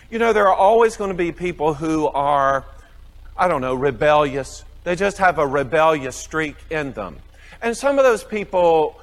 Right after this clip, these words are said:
we look at them and in some ways we just kind of admire the independence of the rebel, just kind of bucking against the trend, not,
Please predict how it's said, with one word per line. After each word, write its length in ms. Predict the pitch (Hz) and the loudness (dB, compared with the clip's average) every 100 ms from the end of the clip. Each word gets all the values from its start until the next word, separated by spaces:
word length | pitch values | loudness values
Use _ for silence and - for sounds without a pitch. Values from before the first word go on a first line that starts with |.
| - | -10
we 160 | 233 254 | -4 0
look 240 | 214 185 | 0 -2
at 100 | 165 | -2
them 260 | 165 165 156 | 0 0 -2
and 200 | 143 127 - - | -6 -8 -14 -8
in 120 | 202 | -8
some 300 | - 226 214 | -4 -4 0
ways 280 | 185 180 170 | -2 -2 -4
we 160 | 170 | -6
just 260 | 165 170 - | -6 -12 -10
kind 240 | 180 175 | -8 -4
of 120 | 160 | -4
admire 640 | 139 117 117 143 160 143 123 | -4 -6 -4 0 2 0 -2
the 240 | 123 123 | -6 -6
independence 1080 | 165 190 151 - 185 190 160 107 90 - - - - | -4 -2 -4 -4 -4 -2 -2 -8 -12 -20 -20 -20 -4
of 160 | 165 | -2
the 100 | 139 | -2
rebel, 580 | 127 101 151 175 131 92 - - - | -6 0 2 2 -2 -8 -12 -20 -20
just 220 | - 190 - | -8 -8 -4
kind 280 | 196 202 | -2 0
of 280 | 156 101 - | 0 -2 -8
bucking 400 | 160 180 185 190 | 0 0 0 -4
against 460 | 170 139 175 165 - | -4 -2 -4 -6 -12
the 80 | 165 | -12
trend, 640 | - 165 170 135 107 92 | -6 -2 -2 -2 -6 -4
not, 300 | 156 196 | -2 -2